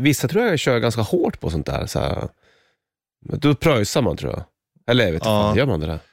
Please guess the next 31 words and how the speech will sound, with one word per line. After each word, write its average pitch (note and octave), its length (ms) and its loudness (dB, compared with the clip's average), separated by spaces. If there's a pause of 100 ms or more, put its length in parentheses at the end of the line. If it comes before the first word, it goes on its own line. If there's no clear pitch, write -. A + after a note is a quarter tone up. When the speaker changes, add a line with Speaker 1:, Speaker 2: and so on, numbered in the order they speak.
(140)
Speaker 2:
Men A#2+ 100 0
vad A#2 120 2
funkar C3 360 0
det? C3+ 280 0
Vad, G#2+ 180 -2
hur A2+ 120 0
funkar A2+ 260 -2
det B2+ 160 2
då? E2 80 -2
Att E2+ 180 -6
de G#2 140 -2
pröjsar A#2 320 2
Speaker 1:
Ja, D3 60 0
men, D3 140 2
Speaker 2:
för G2 200 0
Speaker 1:
ja, C#3+ 100 2
men C#3+ 120 0
då C#3+ 100 0
kan C#3 160 -2
man B2+ 100 0
så B2+ 100 0
här, G#2+ 60 0
du A2 80 0
kan C3+ 100 0
köpa B2+ 260 0
albumet G#2+ 380 0
direkt A#2+ 300 0
av F#2+ 80 0
personen, G2 440 -2
liksom. - 240 -4
Speaker 2:
Aha. G2+ 340 0